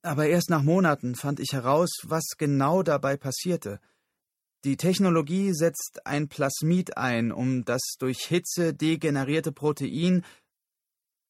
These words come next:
Er runzelte die Stirn und hielt mitten im Satz inne. Wie viele unter Ihnen sind Wissenschaftler?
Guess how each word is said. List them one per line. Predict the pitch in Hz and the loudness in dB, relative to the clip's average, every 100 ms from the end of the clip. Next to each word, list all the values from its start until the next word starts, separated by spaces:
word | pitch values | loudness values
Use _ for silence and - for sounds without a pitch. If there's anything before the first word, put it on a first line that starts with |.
| _ _ _ | _ _ _
Er | 117 107 | -6 -2
runzelte | 113 113 113 104 | -2 -2 -6 -6
die | 104 | -6
Stirn | 95 - 104 123 | -6 -4 -4 -2
und | 135 123 | -4 -6
hielt | - 123 117 | -6 -6 -6
mitten | 104 131 - | -8 -8 -8
im | 131 104 | -8 -6
Satz | 104 113 - | -8 -8 -8
inne. | 107 92 92 _ _ _ _ _ _ _ _ _ _ _ _ _ _ _ _ | -6 -8 -8 _ _ _ _ _ _ _ _ _ _ _ _ _ _ _ _
Wie | 147 170 | -2 0
viele | 196 196 | 2 2
unter | 156 185 | 2 2
Ihnen | 165 180 180 | 2 2 2
sind | 160 143 | 2 0
Wissenschaftler? | 147 151 180 180 - 196 | -2 -2 -4 -6 -8 -10